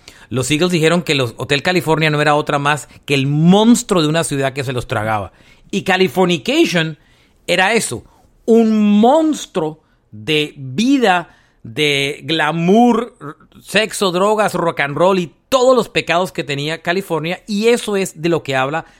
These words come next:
Californication, de muerte, de suicidio, de drogas,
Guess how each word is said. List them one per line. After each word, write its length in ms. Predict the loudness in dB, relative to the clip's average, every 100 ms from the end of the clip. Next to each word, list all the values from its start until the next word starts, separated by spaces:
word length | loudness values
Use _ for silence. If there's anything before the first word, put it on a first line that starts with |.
| _
Californication, 920 | -6 -6 -8 -8 -6 -4 -6 -6 -12 -16 _
de 200 | -8 -4
muerte, 720 | -2 2 2 2 -2 -8 -8 _ _ -12
de 180 | -6 -6
suicidio, 920 | -6 -10 -6 -4 -2 -2 -4 -6 -8 _ -16
de 280 | -6 -4
drogas, 840 | -2 0 2 4 2 0 -2 -6 -18